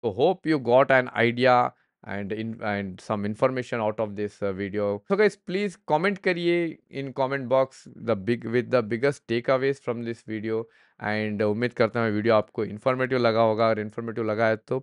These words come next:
प्लीज लाइक करिए और शेयर करना मत भूलिएगा इस, uh, with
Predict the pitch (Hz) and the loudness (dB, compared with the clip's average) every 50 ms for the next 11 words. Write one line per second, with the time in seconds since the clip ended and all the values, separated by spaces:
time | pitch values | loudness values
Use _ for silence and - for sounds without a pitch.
0 | - _ - 151 160 170 170 160 - _ _ _ _ _ _ _ _ _ - 98 | -6 _ -8 -6 -6 -6 -6 -8 -12 _ _ _ _ _ _ _ _ _ 0 2
1 | 113 147 170 - - 175 165 156 160 160 160 160 160 160 - _ _ _ _ _ | 4 4 2 2 4 4 4 4 4 2 2 0 0 -4 -8 _ _ _ _ _
2 | _ - 110 110 104 - - - 127 135 143 139 - 143 131 135 131 127 120 117 | _ -6 -4 -4 -4 -6 -4 2 4 6 6 6 6 4 4 6 4 2 2 2
3 | 117 117 110 104 117 110 113 113 107 104 110 107 110 107 - - - 110 107 104 | 0 -2 -2 -4 -4 -2 -2 -2 0 0 0 0 0 -2 -6 -4 0 0 2 0
4 | 98 101 104 98 98 95 | 0 -2 -4 -6 -8 -12